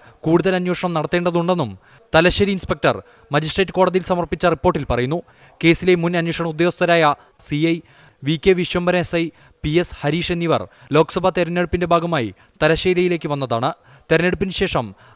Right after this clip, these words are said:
അവർ മാതൃജില്ലകളിലേക്ക് മടങ്ങി. ഈ ഉദ്യോഗസ്ഥ മാറ്റം സ്വാഭാവികമാണ്. കേസന്വേഷണം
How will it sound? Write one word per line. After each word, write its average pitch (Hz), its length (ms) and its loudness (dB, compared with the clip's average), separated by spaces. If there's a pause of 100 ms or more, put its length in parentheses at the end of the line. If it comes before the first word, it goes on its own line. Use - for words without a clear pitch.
അവർ 151 300 4 (240)
മാതൃജില്ലകളിലേക്ക് 165 840 2
മടങ്ങി. 127 380 -4 (360)
ഈ 185 140 0
ഉദ്യോഗസ്ഥ 196 400 2
മാറ്റം 160 400 2 (200)
സ്വാഭാവികമാണ്. 160 800 2 (500)
കേസന്വേഷണം 185 640 0